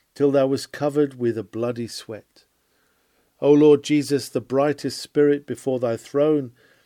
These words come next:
who has dwelt with thee ever since thine ascension, cannot tell us what thou didst endure.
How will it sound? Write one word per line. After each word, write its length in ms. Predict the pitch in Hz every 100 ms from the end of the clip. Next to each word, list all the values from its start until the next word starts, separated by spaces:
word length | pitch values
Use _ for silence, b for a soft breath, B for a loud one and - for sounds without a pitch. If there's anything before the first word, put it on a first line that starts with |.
| b b -
who 140 | 131
has 140 | 127
dwelt 340 | - 139 165 131
with 220 | 143 143
thee 200 | 151 139
ever 200 | 143 165
since 420 | - 165 156 -
thine 280 | - 131 131
ascension, 680 | 120 - 175 190 - 110 90 b b b b b -
cannot 380 | 196 190 147
tell 220 | - 170 175
us 240 | 127 -
what 160 | 127 -
thou 200 | 123 120
didst 420 | 120 127 - -
endure. 580 | 110 98 101 95 90